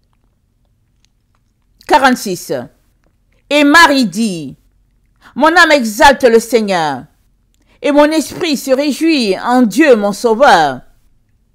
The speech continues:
parce qu'il a jeté les yeux sur la bassesse de sa servante. Car bien, car voici,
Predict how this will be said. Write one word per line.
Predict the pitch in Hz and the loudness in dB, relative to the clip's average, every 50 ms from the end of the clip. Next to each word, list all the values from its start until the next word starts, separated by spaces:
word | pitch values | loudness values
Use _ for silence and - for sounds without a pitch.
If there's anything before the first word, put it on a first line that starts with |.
| _ _ _ _ _ _ _ _ _ _ _ - | _ _ _ _ _ _ _ _ _ _ _ 2
parce | - 277 269 - | 2 2 2 0
qu'il | - 302 285 | -4 0 4
a | 269 254 240 | 4 4 4
jeté | 202 254 254 233 - 277 240 | 2 -2 -4 -4 -2 -2 0
les | 220 214 208 170 - | 0 0 -4 -4 -6
yeux | 277 262 226 | -4 -4 -4
sur | 214 - - 214 | -4 -4 -4 -2
la | 190 185 180 | 0 0 0
bassesse | 175 196 190 - 208 202 180 | -2 -4 -6 -6 -10 -10 -10
de | 185 | -10
sa | 185 - 190 180 | -10 -10 -12 -12
servante. | - - 190 170 160 156 147 135 127 135 _ - _ _ _ _ _ _ _ _ _ _ _ _ _ _ _ _ _ _ _ _ _ _ - | -8 -8 -8 -8 -6 -8 -10 -10 -12 -14 _ -20 _ _ _ _ _ _ _ _ _ _ _ _ _ _ _ _ _ _ _ _ _ _ 0
Car | - 311 294 277 | 2 4 4 4
bien, | 226 202 226 320 311 311 302 - _ _ - _ _ _ - | 2 0 -2 0 0 0 -2 -4 _ _ -20 _ _ _ -4
car | - - 277 247 | 2 2 2 4
voici, | 233 302 285 - - - - 240 226 196 180 170 160 160 165 | 4 2 0 0 -4 -8 -8 -6 -6 -6 -6 -8 -8 -10 -14